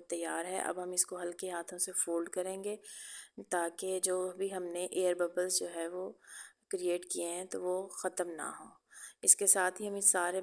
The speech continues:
बैटर को जो है वो पीचेस के ऊपर जो है पोर कर देंगे और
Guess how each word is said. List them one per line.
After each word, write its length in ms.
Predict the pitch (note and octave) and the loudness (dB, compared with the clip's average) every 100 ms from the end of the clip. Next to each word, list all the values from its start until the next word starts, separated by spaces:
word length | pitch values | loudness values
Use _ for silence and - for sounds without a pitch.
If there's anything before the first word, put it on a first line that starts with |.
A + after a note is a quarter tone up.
| F3+ | -4
बैटर 300 | F3+ E3+ F#3 | -6 -6 -6
को 160 | - F3 | -8 -8
जो 140 | F3 | -6
है 200 | E3+ E3+ | -4 -4
वो 120 | F3+ F#3 | -6 -6
पीचेस 320 | F3 E3+ F3 | -2 0 0
के 100 | - | 0
ऊपर 260 | F3 F3 F3 | -4 -4 -4
जो 140 | F3+ | -4
है 140 | E3+ E3+ | -6 -6
पोर 280 | E3+ E3 E3 | -2 -2 0
कर 140 | F3 F3 | -4 -2
देंगे 320 | F3+ F#3 F#3+ | -6 -4 -4
और 340 | - F3+ F3 | -2 -4 -6